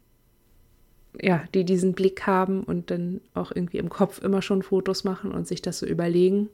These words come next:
Und es gibt dann aber auch noch die, die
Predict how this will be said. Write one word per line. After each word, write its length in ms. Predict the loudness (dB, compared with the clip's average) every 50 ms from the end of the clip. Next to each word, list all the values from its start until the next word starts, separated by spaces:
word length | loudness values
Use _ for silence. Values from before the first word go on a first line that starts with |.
| _ _ _ _ _ -20 _ _ _ _ _ _ _ _ _ _ _ _ _ _ _ _ -20 -20 _ -20 _ _ _ _
Und 400 | -2 0 2 2 2 0 -2 -10 _ _ _ -20 -14
es 160 | -14 -6 0
gibt 200 | 0 0 2 4
dann 140 | 2 2 4
aber 240 | 2 2 2 2 2
auch 140 | 2 0 0
noch 180 | -2 -4 -4
die, 440 | -4 _ -2 -2 0 0 0 0 -2 -4 -10 -20 -20 -20 -20 -20 -20 -20 -20 -20 -20 -20 _ _ _ _ 0
die 600 | 2 4 4 4 6 6 6 6 4 4 0